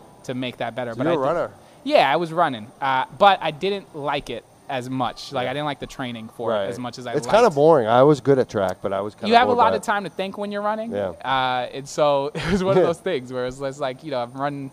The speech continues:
Speaker 1: I'm running. I was
Speaker 2: Yeah.
Speaker 1: good at it, um,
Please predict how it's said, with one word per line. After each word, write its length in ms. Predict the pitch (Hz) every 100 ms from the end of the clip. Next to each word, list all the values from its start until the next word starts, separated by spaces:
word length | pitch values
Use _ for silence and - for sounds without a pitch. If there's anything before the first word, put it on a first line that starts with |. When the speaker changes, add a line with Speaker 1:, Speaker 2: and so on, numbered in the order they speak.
| -
Speaker 1:
I'm 180 | 123
running. 300 | 170 160 120
I 60 | 127
was 80 | 143
Speaker 2:
Yeah. 40 | -
Speaker 1:
good 160 | 202
at 180 | 147 123
it, 100 | 135 - - - - -
um, 440 | 131 127 123 120